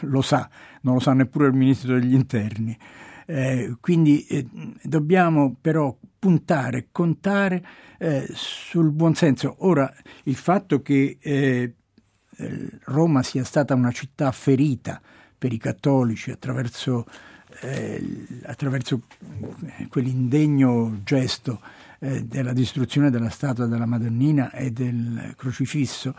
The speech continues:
e questo non ci esime però dal cercare di reagire con tutte le nostre forze positive,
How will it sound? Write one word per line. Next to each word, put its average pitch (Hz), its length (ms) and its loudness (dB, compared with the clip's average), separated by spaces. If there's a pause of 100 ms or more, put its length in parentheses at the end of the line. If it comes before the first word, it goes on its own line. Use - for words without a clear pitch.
(320)
e 151 120 0
questo 180 220 2
non 139 140 6
ci 175 140 2
esime 165 280 4
però 151 260 0
dal 147 680 0 (560)
cercare 156 560 2
di 147 160 2
reagire 151 520 2
con 135 180 2
tutte 226 240 0
le 180 100 2
nostre 156 420 -2 (280)
forze 196 480 -2
positive, 151 800 -2